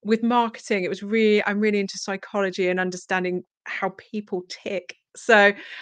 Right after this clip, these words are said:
I sort of swayed that way. I've sort of, through marketing, I've sort of swayed in and out of slightly different areas of it. So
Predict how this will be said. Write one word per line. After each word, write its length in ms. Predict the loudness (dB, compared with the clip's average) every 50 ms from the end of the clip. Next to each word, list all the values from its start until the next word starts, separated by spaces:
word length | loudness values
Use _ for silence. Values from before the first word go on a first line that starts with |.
| -14 -8 -6
I 80 | -6
sort 220 | -2 0 0 0 0
of 40 | -2
swayed 380 | -8 -2 2 4 4 4 4
that 160 | 4 2 4
way. 100 | 4 4
I've 140 | 6 4 4
sort 200 | 2 -2 -4 -4
of, 60 | -6 -8 -12 -20 -20 -20 -20 _ -6
through 120 | -4 -2
marketing, 580 | 0 2 2 2 0 -2 -6 -6 -4 -2 0 0
I've 120 | 0 -2
sort 200 | -2 -4 -4 -4
of 120 | -4 -6 -8 -12 _ _ _ _ _
swayed 340 | -6 0 2 2 4 4 2
in 120 | 0 0
and 100 | 0 0
out 140 | 0 0 -2
of 80 | -4
slightly 340 | -6 -6 -4 -2 -2 -2 -4
different 300 | -6 -6 -6 -6 -4 -2
areas 260 | 0 0 0 0 -2
of 60 | -4 -6
it. 100 | -6 -6
So 100 | -10